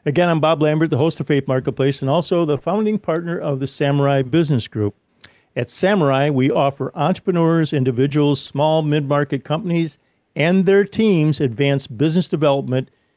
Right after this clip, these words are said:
sa-, and sales skills training. Most of our clients report that they have doubled or tripled top-line revenue within twelve to eighteen months. And boy, we need some of that going into some of our economic <laughs> times here coming up. At Samurai Business Group, we put the win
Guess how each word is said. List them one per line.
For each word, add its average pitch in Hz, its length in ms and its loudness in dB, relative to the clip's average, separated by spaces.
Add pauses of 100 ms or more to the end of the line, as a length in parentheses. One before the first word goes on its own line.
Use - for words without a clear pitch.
sa-, - 200 -6
and 160 260 0
sales 143 360 0
skills 131 340 -2
training. 120 540 -2 (580)
Most 165 200 0
of 175 80 0
our 151 80 4
clients 147 440 0
report 143 320 -2
that 147 140 -2
they 127 140 0
have 110 140 -2
doubled 147 360 0
or 160 100 0
tripled 151 420 -2
top-line 143 480 -2
revenue 120 380 0
within 117 300 -4
twelve 135 420 0
to 349 160 -6
eighteen 131 460 -2
months. 117 500 -4 (460)
And 120 160 -6
boy, 147 160 2
we 160 140 2
need 165 180 2
some 165 220 -2
of 156 40 0
that 175 240 2
going 147 300 0
into 143 180 0
some 143 220 -2
of 143 60 0
our 139 100 0
economic 139 800 -2
<laughs> - 20 -18
times 156 500 0
here 110 300 -2 (260)
coming 139 300 0
up. 127 260 0 (380)
At 135 80 -6
Samurai 202 540 2
Business 202 520 0
Group, 208 320 -2
we 208 160 2
put 220 320 0
the 175 100 0
win 202 520 2